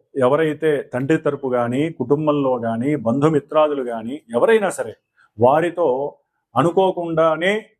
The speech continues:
ఒక్కోసారి వాళ్ళ ఇంటికి వెళ్ళటం, వాళ్ళతో మాట్లాడేటప్పుడు, ఆ, తెలియని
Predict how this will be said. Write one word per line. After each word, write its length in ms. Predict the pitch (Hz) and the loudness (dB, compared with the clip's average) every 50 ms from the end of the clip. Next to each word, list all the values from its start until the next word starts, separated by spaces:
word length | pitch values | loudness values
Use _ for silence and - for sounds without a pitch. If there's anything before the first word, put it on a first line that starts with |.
| _ _ _ - | _ _ _ -8
ఒక్కోసారి 480 | 139 123 - 165 156 151 156 165 170 165 | -6 0 2 2 2 4 2 2 2 4
వాళ్ళ 180 | 151 139 135 | 2 2 2
ఇంటికి 240 | 127 127 139 151 156 | 0 -6 -8 -8 -2
వెళ్ళటం, 500 | 143 143 143 139 139 139 175 190 196 233 - _ _ _ - | 0 2 2 0 0 -2 -6 -6 -6 -8 -12 _ _ _ 0
వాళ్ళతో 300 | 127 135 139 - 143 135 | 0 0 2 2 -2 -2
మాట్లాడేటప్పుడు, 1120 | 127 127 139 143 - - 151 151 151 147 143 139 131 - - 151 160 151 127 123 139 156 - _ _ _ _ - - | 2 0 0 0 2 0 0 2 2 0 0 0 -4 -4 -4 0 0 0 0 0 -4 -6 -8 _ _ _ _ -2 0
ఆ, 240 | 139 135 131 131 127 - - | 2 2 2 0 -4 -4 -4
తెలియని 680 | 147 160 185 202 202 196 190 175 151 151 160 165 - - | -2 0 0 0 0 0 0 0 0 0 -2 -2 -6 -10